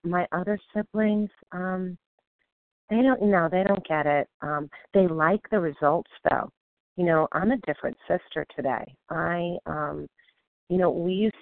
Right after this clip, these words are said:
to, I have two brothers that don't speak, um,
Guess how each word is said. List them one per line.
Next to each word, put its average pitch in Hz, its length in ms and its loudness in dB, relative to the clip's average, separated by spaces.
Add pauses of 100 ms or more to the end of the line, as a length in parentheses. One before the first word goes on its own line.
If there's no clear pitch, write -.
to, 170 260 0
I 196 120 0
have 220 100 -2 (140)
two 202 80 2
brothers 165 420 -2
that 151 120 -6
don't 147 300 -6
speak, 147 340 -2 (320)
um, 143 480 -2